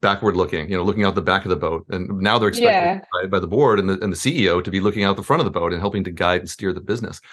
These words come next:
Speaker 1: Um, so on, on that vein, um, you know, what are the expectations of, of the C F O, uh, uh, the C E O and the board, and what do they expect from the, the accounting team and the, the C F O specifically?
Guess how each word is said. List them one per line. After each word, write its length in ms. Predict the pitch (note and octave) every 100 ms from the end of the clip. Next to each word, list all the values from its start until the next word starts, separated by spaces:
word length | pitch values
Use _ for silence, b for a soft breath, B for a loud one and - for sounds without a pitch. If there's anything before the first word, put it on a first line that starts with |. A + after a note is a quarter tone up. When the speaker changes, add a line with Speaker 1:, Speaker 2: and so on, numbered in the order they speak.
| B B B
Speaker 1:
Um, 200 | C#3+ B2+
so 340 | D#3+ C3+ C3
on, 100 | C#3
on 140 | C3+ B2
that 220 | C#3+ F#3
vein, 380 | G#2+ F#2 F#2 G2 B B
um, 220 | A2+ G#2 G#2 B2
you 100 | B2+
know, 80 | C3
what 220 | B2 C3
are 80 | C#3+
the 120 | F#3+
expectations 840 | A2+ - G2+ - G2+ F#2+ G2 F#2 -
of, 280 | G#2+ G2 G2
of 120 | G2
the 80 | G#2
C 200 | - A2
F 140 | G2+
O, 220 | G#2 G2
uh, 200 | F#2+ G2+ -
uh, 300 | G#2+ A#2+ G#2+
the 100 | G#2
C 300 | - D#3 C#3
E 40 |
O 100 | A#2+
and 80 | G#2
the 60 | F2+
board, 400 | G2 B2+ F2 F2+
and 140 | F#2+
what 100 | A2
do 60 | A2+
they 100 | A2
expect 320 | - A#2+ A2+
from 140 | A#2
the, 120 | G2+
the 120 | G2+ G2+
accounting 380 | F#2 G#2 G#2
team 260 | G2 A2+ G#2+
and 100 | F#2+
the, 60 | F#2+
the 180 | G2
C 300 | F#2 G2 -
F 100 | F#2+
O 60 | G2+
specifically? 540 | G2 F#2 A2+ B2+ -